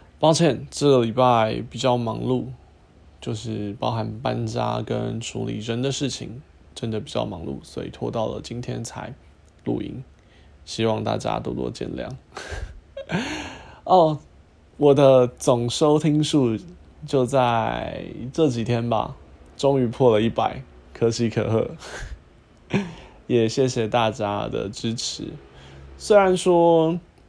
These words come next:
收听数挺少的，嗯，可是我会尝试继续这样做下去。对，那今天我会发我的实况直播，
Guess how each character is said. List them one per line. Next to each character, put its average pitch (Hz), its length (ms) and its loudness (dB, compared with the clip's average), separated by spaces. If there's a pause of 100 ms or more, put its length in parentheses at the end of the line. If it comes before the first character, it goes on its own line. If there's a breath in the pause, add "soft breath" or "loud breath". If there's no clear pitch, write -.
(120)
收 160 260 4
听 170 160 2
数 135 340 0 (120)
挺 110 260 -8
少 - 300 -4
的， - 280 -12 (1300 soft breath)
嗯， 107 640 -8 (880)
可 135 100 2
是 147 120 2
我 143 120 4
会 110 720 0 (400)
尝 117 340 -6
试 127 220 -2
继 120 180 -6
续 113 280 -6
这 107 160 -10
样 107 220 -10
做 107 220 -8
下 - 280 -14
去。 - 220 -16 (840 soft breath)
对， - 240 -12 (640 loud breath)
那 123 180 -2
今 123 220 -4
天 131 180 0
我 110 60 -6
会 120 180 -2
发 117 280 -4
我 113 180 -2
的 107 260 -6
实 - 240 -8
况 143 240 -2
直 127 160 -4
播， 147 300 0